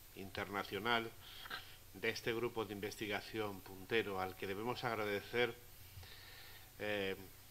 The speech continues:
que nuestra universidad sea referente en estudios sobre Japón a nivel nacional e internacional.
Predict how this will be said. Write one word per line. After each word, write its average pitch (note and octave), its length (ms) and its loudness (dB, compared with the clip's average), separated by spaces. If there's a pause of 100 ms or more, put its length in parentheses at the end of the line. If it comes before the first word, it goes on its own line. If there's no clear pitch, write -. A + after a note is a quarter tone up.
(120)
que A2 80 -4
nuestra G#2 240 -2
universidad G#2+ 420 4
sea B2 260 4
referente A2+ 760 2 (420)
en F#2+ 140 -6
estudios G#2+ 520 0
sobre G2 240 -2
Japón G2+ 420 -2
a G#2 40 -2
nivel G2+ 320 0
nacional F#2+ 480 0
e F#2+ 40 2
internacional. F2 720 -4